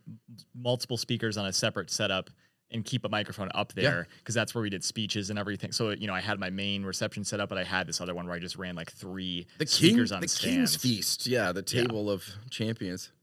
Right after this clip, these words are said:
Speaker 1: It was, it was tricky, but it sounded good. So, yeah.
Speaker 2: It, it looked great. You got some great footage from that. And so
Speaker 1: Mm-hmm.
Speaker 2: did you, what was your party like this past week?
Speaker 1: Oh, no, it was, it was really nice. Um, definitely easier having it all, like, in that,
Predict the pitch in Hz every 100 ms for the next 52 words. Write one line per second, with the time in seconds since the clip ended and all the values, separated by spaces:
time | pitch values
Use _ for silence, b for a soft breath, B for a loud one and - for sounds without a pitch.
0 | - 131 180 156 214 185 175 113 101 104
1 | 117 135 85 87 90 90 - 92 87 85
2 | 92 95 - 180 185 208 - 104 87 107
3 | 117 123 107 104 117 110 - 104 101 98
4 | 98 82 123 117 123 95 120 113 110 87
5 | 123 123 117 110 117 113 101 101 110 -
6 | - 135 - - - _ _ - 170 180
7 | 139 143 123 135 151 120 113 107 101 -
8 | 98 104 101 92 85 - _ _ _ _
9 | _ _ 131 117 117 104 104 104 101 101
10 | 101 98 98 95 98 98